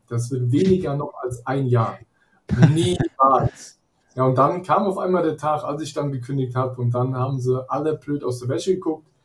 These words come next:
Speaker 1: Teilweise sind sie dann gekommen aus der ganzen Firma, haben gefragt, wer hier der Trader ist und, äh, wie das Ganze
Speaker 2: Krass.
Speaker 1: funktioniert.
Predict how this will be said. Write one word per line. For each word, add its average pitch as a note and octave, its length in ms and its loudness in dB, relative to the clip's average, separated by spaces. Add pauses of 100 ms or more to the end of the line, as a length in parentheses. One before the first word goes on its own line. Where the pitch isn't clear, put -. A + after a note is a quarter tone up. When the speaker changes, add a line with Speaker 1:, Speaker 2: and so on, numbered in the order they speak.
(120)
Speaker 1:
Teilweise C#3+ 480 2
sind D3 220 -6
sie D3 120 -8
dann C#3 160 -2
gekommen C#3+ 320 -4
aus B2+ 160 -4
der C3 100 0
ganzen C3+ 320 -6
Firma, D#3+ 340 -2
haben C#3+ 120 -4
gefragt, C3+ 420 -6
wer D3 100 -2
hier C#3+ 120 -4
der B2+ 160 0
Trader D#3 380 0
ist D3 320 -4 (280)
und, B2 280 4
äh, B2 140 2
wie - 80 0
das C#3+ 200 0
Ganze C#3 200 -2
Speaker 2:
Krass. A2+ 160 6
Speaker 1:
funktioniert. - 460 -4